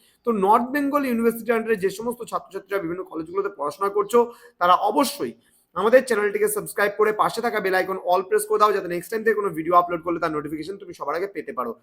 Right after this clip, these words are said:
এছাড়া অনলাইনে যদি আমাদের কাছে নোটস নিতে চাও, তাহলে অবশ্যই যোগাযোগ করতে পারো। আমাদের অফিসিয়াল নাম্বার সেভেন জিরো সেভেন সিক্স থ্রি নাইন এইট সিক্স জিরো সিক্স নাম্বারে অথবা সিক্স টু নাইন ফাইভ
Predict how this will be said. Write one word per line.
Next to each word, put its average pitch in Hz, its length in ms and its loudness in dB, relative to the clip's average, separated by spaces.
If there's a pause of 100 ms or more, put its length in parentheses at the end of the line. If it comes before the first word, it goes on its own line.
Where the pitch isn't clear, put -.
(280)
এছাড়া 269 200 6
অনলাইনে 233 540 4
যদি 196 220 2
আমাদের 170 300 2
কাছে 175 320 -2
নোটস 175 360 -4
নিতে 208 140 -14
চাও, 214 160 -2
তাহলে 185 140 -4
অবশ্যই 160 320 -6
যোগাযোগ 165 300 -4
করতে 170 160 -10
পারো। 190 140 2
আমাদের 156 180 -4
অফিসিয়াল 220 380 -2
নাম্বার 226 280 4 (360)
সেভেন 233 360 2
জিরো 240 340 6 (280)
সেভেন 190 340 0
সিক্স 196 380 0 (260)
থ্রি 196 160 2
নাইন 185 360 2 (240)
এইট 226 240 4
সিক্স 180 300 -4
জিরো 175 180 -2
সিক্স 196 260 -10
নাম্বারে 202 240 -2
অথবা 180 260 2
সিক্স - 320 -8
টু 190 300 -2 (260)
নাইন 196 300 2
ফাইভ 185 380 4